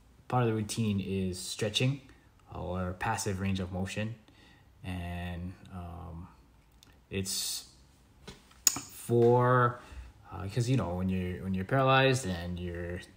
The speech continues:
lying down for hours and hours and not moving as much as someone that, you know, is able-bodied, uh, for me at least, I, I get real stiff, and, um, you can kinda see in this video here, um,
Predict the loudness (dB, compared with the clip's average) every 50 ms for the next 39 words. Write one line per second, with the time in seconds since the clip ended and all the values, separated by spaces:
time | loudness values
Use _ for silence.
0 | -12 -8 -6 -4 -2 -2 -2 0 0 0 2 0 0 -2 -2 -2 0 0 0 0
1 | 0 0 0 0 0 0 -2 -2 -2 -2 0 0 0 -2 -2 -2 -2 -2 -2 -2
2 | -2 0 -2 -2 -4 -4 -4 -4 -4 -4 -6 -8 -8 -6 -6 -4 -4 -2 -2 -2
3 | -2 -2 -4 -6 -8 -10 -14 -18 -18 -18 -20 -18 -14 -12 -10 -10 -10 -10 -6 -4
4 | -2 0 0 0 0 0 0 2 2 2 2 0 -2 -4 -6 -10 -18 -20 -20 -20
5 | -20 -16 -12 -12 -10 -10 -10 -10 -12 -14 -16 -20 -12 -6 -2 0 2 4 6 6
6 | 6 6 4 0 -2 -4 -4 -4 -4 -4 -6 -6 -6 -4 -4 -2 -2 -2 -2 -4
7 | -6 -6 -6 -6 -4 -4 -4 -4 -4 -4 -4 -4 -4 0 0 0 0 -2 -4 -10
8 | -14 -20 -20 -20 _ _ _ -12 -10 -10 -8 -8 -8 -8 -10 -10 -10 -10 -12 -14
9 | -18 -20 -20 -20 -20 -20 _ -14 -10 -10 -8 -8 -8 -6 -4 -4 -2 0 2 4
10 | 4 4 4 2 0 -2 -2 0 0 0 0 -2 -4 -10 -18 -20 -16 _ -6 -2
11 | -2 -2 -2 -2 -4 -2 0 0 0 0 0 0 -2 -2 -2 0 -2 -2 -6 -8
12 | -12 -20 -20 -20 -20 _ -20 -20 -20 -18 -14 -12 -10 -10 -10 -10 -10 -8 -10 -10
13 | -12